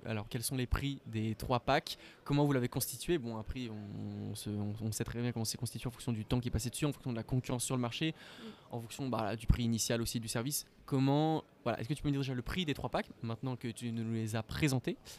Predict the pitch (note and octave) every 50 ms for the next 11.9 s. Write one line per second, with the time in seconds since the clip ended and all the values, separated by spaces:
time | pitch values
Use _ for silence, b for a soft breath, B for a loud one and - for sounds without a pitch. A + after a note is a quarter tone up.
0 | B - - A#2 A#2 C#3+ F3+ G3+ B B B B B - D#3+ D3+ C3+ G#2 - -
1 | C3+ C3 C3+ C3 - - B2 A#2 A#2 A#2 A2+ A2+ A2 A2 - B2 B2 C3 - -
2 | B2 A#2 A2 - A2+ - A#2 A2 - A#2+ - - - - - - B B B B
3 | B B B B - A3 G3+ A3+ A#3 A#3 A3+ A3+ A3+ A3 A3 G#3+ G#3 A#3+ B3+ B3+
4 | B3 C4+ - - D4+ D4 - - G3+ F#3+ F#3 F#3 F#3 F#3 - G#3+ G#3 G3 G#3+ G#3+
5 | G#3 G#3 G3 F#3+ - - D#3 - - - E3+ F3+ - - - D3+ - - C3+ D3
6 | F#3+ - - F3+ F3 E3 - - F3+ - G3 F#3 F3 E3 E3 E3+ D#3 D3+ - E3+
7 | - - - - - - - A#2 - - - C#4+ - G#3+ - - - - - -
8 | E4 A#3 - - G#3+ G3+ G3 G3 F#3+ G3 G3 G#3 A3 G#3+ A3+ A3 A#3 B3+ C4 A3+
9 | A3+ B3 - D4 C#4 - - G3 - - A3+ G#3+ - A3+ A3 G#3+ G3 F#3 G3+ G3+
10 | G3+ G3+ A3+ B3+ C#4+ D#4 - - - - - G3+ G3 G3 G#3+ G#3+ A#3 A#3 A3 B3
11 | A#3 A3 - - F#3+ G3 G#3 A3 A3 G#3+ G#3 - - A3+ A3 B3+ E4